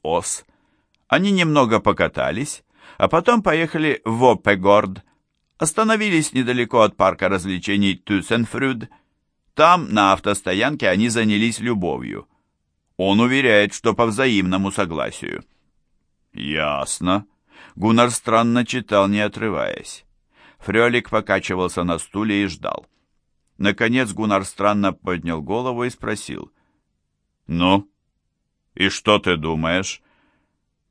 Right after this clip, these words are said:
«По-моему, я», начал Фрёлик, но замолчал —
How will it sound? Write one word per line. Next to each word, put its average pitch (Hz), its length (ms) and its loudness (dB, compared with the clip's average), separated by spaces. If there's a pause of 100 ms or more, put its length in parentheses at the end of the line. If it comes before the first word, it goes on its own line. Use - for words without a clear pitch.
(340)
«По-моему, 131 1400 -4
я», 85 920 -8
начал 98 420 0
Фрёлик, 98 520 -2
но 104 160 -2
замолчал — 98 840 -2